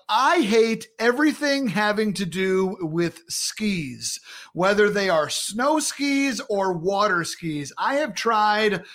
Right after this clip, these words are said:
uh, snow skiing three times. It has ended horribly all three times. Uh, and, uh, the last time that I tried it, I fell on the bunny hill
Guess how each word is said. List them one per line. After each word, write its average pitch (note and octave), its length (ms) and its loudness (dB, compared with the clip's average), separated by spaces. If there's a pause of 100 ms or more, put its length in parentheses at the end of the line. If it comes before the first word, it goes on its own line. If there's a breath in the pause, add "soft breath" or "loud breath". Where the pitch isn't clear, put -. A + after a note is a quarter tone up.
(260 loud breath)
uh, E3 220 0
snow A#3 380 0
skiing B3+ 520 0
three A3+ 360 0
times. G#3 580 0
It A3 140 4
has A3 320 2
ended G3 640 2 (300 soft breath)
horribly F3 840 2
all F#3 240 0
three F3+ 300 -4
times. F3 560 -6 (360 loud breath)
Uh, E3+ 480 4
and, F#3+ 260 -2
uh, F#3 180 -2
the F3 220 0
last A#3 400 0
time G#3 260 2
that G3 120 0
I F3+ 100 2
tried F3 340 2
it, F3 280 0
I E3+ 160 0
fell G#3+ 380 2
on G#3+ 140 2
the F#3 80 -2
bunny F#3 360 0
hill A#3 440 2